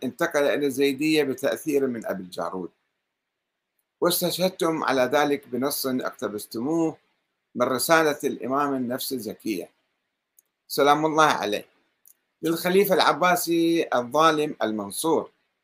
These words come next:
غير أن لنا أن نسأل عن مصدر قولكم هذا، وما نقلتموه عن الإمام النفس الزكية ينفي دعوى أن قدماء آل البيت لم يكونوا يقولون بحصر الإمامة في البطنين،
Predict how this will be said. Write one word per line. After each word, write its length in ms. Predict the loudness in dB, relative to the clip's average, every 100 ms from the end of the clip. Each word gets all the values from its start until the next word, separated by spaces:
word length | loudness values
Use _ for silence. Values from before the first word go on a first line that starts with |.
| _ _ _ _ _ 0
غير 340 | 4 4 2
أن 100 | 0
لنا 380 | 0 0 0 0
أن 140 | 0
نسأل 280 | -2 -2 -2
عن 200 | -2 -2
مصدر 320 | -4 -4 -4
قولكم 480 | -2 -2 -2 -6 -10 -6
هذا، 380 | -8 -8 -12 -14 _ _ _ _ _ _ _ _
وما 260 | 0 4 4
نقلتموه 720 | 4 2 -2 0 2 4 2 2
عن 120 | -2
الإمام 480 | -2 -2 -2 0 0
النفس 300 | -2 -4 -4
الزكية 840 | -6 -4 -4 -2 2 2 2 2
ينفي 460 | 2 2 0 -2 2
دعوى 380 | 4 4 4 4
أن 260 | 4 0
قدماء 600 | 0 -2 -2 2 2 2 0 -2
آل 120 | -2
البيت 580 | -4 2 2 2 -2 -10 _ _ _ 0
لم 200 | 2 4
يكونوا 440 | 2 0 -2 -2 0
يقولون 580 | -2 -2 -2 -2 0 -2
بحصر 420 | -4 -4 -4 -6
الإمامة 500 | -6 -2 0 0 -2
في 120 | -6
البطنين، 580 | -8 -8 -8 -8 -6 -8